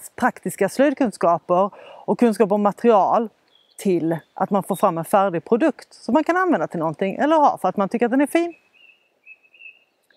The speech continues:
När jag inte arbetar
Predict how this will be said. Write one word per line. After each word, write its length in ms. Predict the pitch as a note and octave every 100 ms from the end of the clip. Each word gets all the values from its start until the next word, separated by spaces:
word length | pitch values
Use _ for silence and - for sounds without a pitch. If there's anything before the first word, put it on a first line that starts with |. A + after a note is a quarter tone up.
| _
När 220 | D#3 E3
jag 100 | F3+
inte 640 | - G#3+ A3+ G3 - _ G4 G4+ - - - - _ _ _
arbetar 600 | - F#3 F#3 D#3 - F#3+